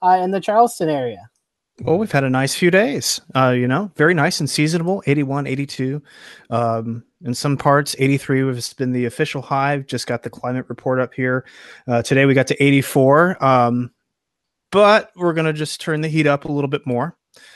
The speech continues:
Speaker 2: Uh, and, uh, first nineties of the year coming probably this weekend,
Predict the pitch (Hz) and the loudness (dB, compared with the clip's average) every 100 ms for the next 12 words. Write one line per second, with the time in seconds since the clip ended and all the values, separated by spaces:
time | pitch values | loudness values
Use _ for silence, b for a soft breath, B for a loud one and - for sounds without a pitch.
0 | b b 127 123 117 117 123 120 120 120 | b b -4 0 0 -2 -4 -4 -4 -2
1 | 117 117 117 - 254 - 165 143 135 123 | -2 -2 -2 0 2 2 2 2 2 0
2 | 123 120 110 104 123 196 _ _ - 123 | 0 0 0 -2 -4 -8 _ _ -10 -8
3 | 110 131 175 _ - 120 120 123 123 - | -6 -8 -12 _ -10 -8 -4 -2 -2 -4
4 | 120 117 127 170 | -6 -2 -2 -4